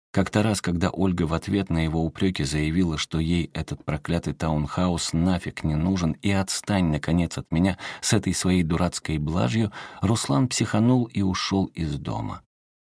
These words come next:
Снял номер в первой попавшейся гостинице, переночевал там. Утром позвонила Ольга. Рус думал, что жена хочет помириться, но оказалось совсем наоборот.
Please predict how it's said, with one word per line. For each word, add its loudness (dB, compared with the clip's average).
Снял 4
номер 6
в -6
первой 2
попавшейся 0
гостинице, 0
переночевал -2
там. -4
Утром 2
позвонила 2
Ольга. 0
Рус 2
думал, 4
что 0
жена 2
хочет -4
помириться, 0
но 4
оказалось -2
совсем -2
наоборот. -2